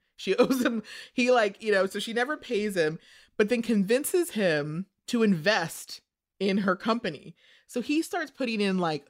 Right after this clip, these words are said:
all this money, and then they start dating. They're still both married.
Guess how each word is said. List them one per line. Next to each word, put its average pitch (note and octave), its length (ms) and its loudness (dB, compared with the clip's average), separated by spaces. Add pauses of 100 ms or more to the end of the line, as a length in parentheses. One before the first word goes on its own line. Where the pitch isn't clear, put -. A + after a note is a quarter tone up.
(480)
all F3+ 180 2
this G3+ 180 -2
money, E3+ 300 0
and F#3+ 140 2
then A#3+ 100 2
they D4+ 100 -2
start A3+ 300 -2
dating. F3+ 460 -2
They're D3+ 120 -2
still F4 320 -2
both C4+ 260 -2
married. G3+ 600 -2